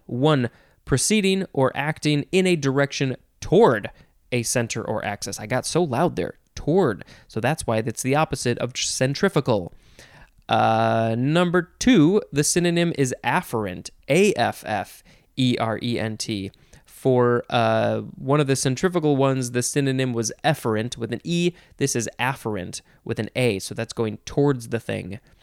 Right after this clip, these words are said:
Uh, three, tending toward centralization, synonym is unifying. And ooh, I'm getting hungry. I could use a grilled cheese sandwich.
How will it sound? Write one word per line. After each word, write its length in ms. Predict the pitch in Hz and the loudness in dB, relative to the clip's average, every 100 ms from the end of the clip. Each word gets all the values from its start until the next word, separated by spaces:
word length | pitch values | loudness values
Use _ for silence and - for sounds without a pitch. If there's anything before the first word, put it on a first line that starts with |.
| _ _ _ _ _ - _ | _ _ _ _ _ -20 _
Uh, 240 | 123 117 113 | 0 2 2
three, 420 | - 185 127 - _ _ | 0 0 0 -4 _ _
tending 520 | - 180 208 214 214 - | -2 0 2 2 0 -4
toward 420 | - 175 147 151 151 | 0 2 4 2 -2
centralization, 1080 | - - 117 113 143 160 190 220 - 110 101 _ _ _ | -6 -4 -4 -2 0 2 2 2 0 -2 -4 _ _ _
synonym 640 | - 214 190 185 180 175 - | 0 2 2 0 0 -2 0
is 320 | 147 147 143 - _ | 2 2 0 -6 _
unifying. 920 | - 110 127 185 131 117 104 95 92 - _ _ _ _ _ _ | -8 2 4 4 4 0 -2 -4 -8 -12 _ _ _ _ _ _
And 180 | 117 110 - | -6 -6 -2
ooh, 220 | 151 120 | 0 2
I'm 280 | 107 131 107 | 2 0 -2
getting 260 | 120 135 110 | -2 -2 -6
hungry. 600 | - - 151 151 110 101 | -10 -2 0 2 0 0
I 140 | 139 | -2
could 260 | - - 107 | -4 -8 -2
use 220 | 135 127 | 0 0
a 60 | |
grilled 420 | 104 - 143 151 147 | -4 0 2 2 -2
cheese 320 | - 160 165 | -4 -2 -2
sandwich. 560 | - 175 147 110 - | 0 0 0 -2 -6